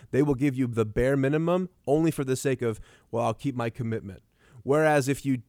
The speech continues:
make space for people and you serve and delight them as your volunteers or employees, they will go, "Well, what are his problems? Let me," and it's not manipulative or Machiavellian. I don't ask for any of this, but I have found employees and volunteers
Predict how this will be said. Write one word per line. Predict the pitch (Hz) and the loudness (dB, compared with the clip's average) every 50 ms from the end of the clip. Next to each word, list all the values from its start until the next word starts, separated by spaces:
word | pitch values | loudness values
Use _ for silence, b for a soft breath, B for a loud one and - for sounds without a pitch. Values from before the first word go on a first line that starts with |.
| _ _ | _ _
make | - 135 139 143 - | -6 -4 -4 -2 -4
space | - - - 156 185 214 208 - | -6 -4 0 0 0 0 -2 -4
for | - - 123 | -4 -4 -4
people | 120 - 131 120 - 123 120 120 | -4 -4 -6 -6 -4 -4 -4 -2
and | 117 117 117 110 | -2 -2 -2 -2
you | 113 113 113 110 | -2 -2 -4 -6
serve | - - - 143 143 156 143 131 | -6 -4 -2 -2 -2 0 0 -2
and | 123 120 | -2 0
delight | 110 113 110 113 127 160 175 - _ | -2 -2 -2 -2 -4 -4 -4 -6 _
them | 123 113 110 113 113 - - | -6 -6 -6 -6 -8 -8 -4
as | 117 120 123 120 113 117 | -2 0 0 0 0 0
your | 120 117 113 110 107 104 95 - _ _ - | 0 2 2 0 0 -2 -6 -10 _ _ -10
volunteers | 110 123 123 123 123 123 117 - - 123 123 123 117 113 | -4 -2 -2 0 0 -2 -4 -4 -6 -4 -4 -4 -4 -4
or | 113 113 | -4 -4
employees, | 110 110 - - 127 120 113 113 131 175 175 139 123 131 131 - b b b b b b b | -4 -6 -6 -6 -6 -6 -6 -6 -6 -4 -4 -4 -4 -4 -8 -12 b b b b b b b
they | - 113 110 131 - 175 | -12 0 2 4 4 4
will | 180 175 151 | 4 2 2
go, | 131 143 139 131 127 120 - | 4 4 4 4 2 0 -2
"Well, | 113 123 127 123 | -2 -2 -2 0
what | 120 127 151 175 | 0 -2 0 0
are | 175 165 | 0 0
his | 147 127 113 | 0 -2 -4
problems? | - _ - - 139 131 135 139 127 120 113 107 107 104 - b b b b b b | -4 _ -6 -2 0 2 2 0 0 0 -2 -2 -2 -6 -8 b b b b b b
Let | 117 123 139 151 156 | 0 0 0 2 2
me," | 175 175 170 156 | 0 0 0 0
and | 87 123 139 | 0 -2 -4
it's | 135 - | -2 0
not | 170 180 196 190 | 0 0 0 0
manipulative | 180 160 151 156 151 151 170 160 165 160 151 151 135 | -2 -2 -2 -2 0 0 -2 -2 0 -2 -2 -2 -2
or | 135 | -2
Machiavellian. | 131 127 127 131 - - 131 117 120 123 135 139 117 104 101 | -2 -2 -2 -4 -4 -6 -6 -4 -2 -2 -2 -2 -2 -4 -4
I | - 120 131 | -4 -2 -2
don't | 147 147 135 | 0 -2 -2
ask | - 113 120 139 147 - - | -2 -2 -2 -2 -2 -6 -10
for | - - 120 | -8 -6 -6
any | 110 107 104 | -4 -4 -6
of | 101 98 104 | -8 -8 -10
this, | 101 95 107 - B B B B - | -12 -14 -14 -16 B B B B -4
but | 120 123 | 0 2
I | 135 147 | 2 2
have | 147 139 | 2 0
found | - - 147 139 139 135 | -2 -2 -2 0 0 0
employees | 127 113 113 - - 147 147 143 139 127 131 131 131 117 113 - - | -2 2 2 2 2 4 0 0 0 0 -2 -2 -4 -6 -8 -10 -8
and | 123 127 135 135 123 | -6 -4 -2 -2 -2
volunteers | 117 123 123 120 120 113 113 - - 147 147 143 127 117 110 - | 0 0 0 0 0 -2 -4 -4 -4 -2 -2 0 -2 -2 -4 -8